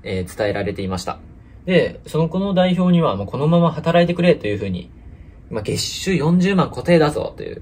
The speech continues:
ふうに結構ね、圧が来ましたが、断りました。実は僕商品売っちゃったんですよ。で、そこでも僕はね、やっぱり学校の勉強じゃなくて、僕はこういった社会に出て、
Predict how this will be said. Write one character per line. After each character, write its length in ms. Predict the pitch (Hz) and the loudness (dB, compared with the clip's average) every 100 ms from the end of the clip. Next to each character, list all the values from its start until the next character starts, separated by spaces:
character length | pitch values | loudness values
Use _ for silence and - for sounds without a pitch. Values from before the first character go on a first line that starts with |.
| - | -8
ふ 40 | |
う 80 | 104 | -6
に 80 | 87 | -4
結 200 | 139 - | -6 -4
構 220 | - 160 | 0 0
ね、 220 | 98 - - - - - - - | 0 -8 -14 -20 -20 -20 -18 -8
圧 320 | 151 - 113 | -8 -8 -10
が 240 | - - - | -10 -12 -14
来 140 | - | -6
ま 160 | 107 107 | -4 -4
し 100 | - | -6
た 140 | 87 | -4
が、 320 | 117 120 - - - - | -2 -2 -4 -16 -20 -14
断 340 | 120 127 127 | -2 4 4
り 80 | 120 | 2
ま 100 | 113 | -4
し 60 | |
た。 160 | - - - - - - - - - | -6 -10 -14 -20 -20 -20 -20 -18 -10
実 200 | 170 247 | -2 0
は 60 | |
僕 120 | 127 - | 0 0
商 160 | 247 | 0
品 160 | 175 113 | 0 -4
売 40 | |
っ 60 | 120 | -4
ち 120 | 214 | -2
ゃ 40 | |
っ 40 | 208 | -2
た 100 | 208 | -4
ん 60 | |
で 80 | 110 | -4
す 80 | - | -6
よ。 160 | - - - - - | -10 -12 -20 -20 -8
で、 240 | 156 151 - | -4 -4 -4
そ 120 | 156 | -2
こ 80 | 196 | 0
で 80 | 190 | 2
も 60 | |
僕 220 | 117 113 | 0 0
は 60 | 113 | -2
ね、 120 | 117 | -2
や 80 | 127 | -2
っ 20 | |
ぱ 80 | 196 | 0
り 60 | 151 | 0
学 320 | 160 151 - | -2 -6 -6
校 180 | 220 233 | -2 -2
の 120 | 208 | 0
勉 240 | 208 214 | -2 -2
強 160 | 226 202 | -2 -2
じ 40 | |
ゃ 40 | 123 | -2
な 80 | |
く 40 | 107 | -6
て、 60 | |
僕 240 | 104 139 208 | -6 -4 -2
は 140 | 190 | -2
こ 100 | 151 | 0
う 60 | 156 | -2
い 20 | |
っ 20 | |
た 80 | 165 | -2
社 140 | - | -6
会 240 | 226 202 143 | -4 -2 -2
に 100 | 120 | 0
出 140 | 143 | -2
て、 380 | - 165 - | 2 0 -2